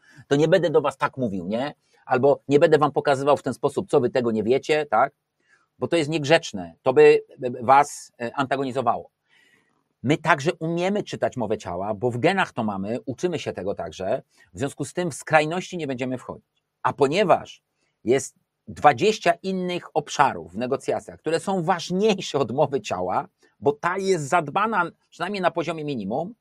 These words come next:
w związku z tym zaczynanie od tego jest błędem. Dlaczego? Bo skupiacie się na rzeczach mało istotnych,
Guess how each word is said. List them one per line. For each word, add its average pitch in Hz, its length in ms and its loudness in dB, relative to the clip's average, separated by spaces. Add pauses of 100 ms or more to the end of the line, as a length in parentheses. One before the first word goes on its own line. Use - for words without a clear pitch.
(140)
w - 260 -18
związku 151 220 -2
z - 60 -6
tym 170 200 0 (120)
zaczynanie 175 520 -4
od 151 180 -4
tego 170 340 4 (240)
jest 160 240 -2 (120)
błędem. 147 680 0 (260)
Dlaczego? 117 540 -4
Bo 160 120 -4
skupiacie - 480 -4
się 160 120 -10
na 143 120 -6
rzeczach 147 380 -4 (160)
mało 127 520 2
istotnych, 92 520 -12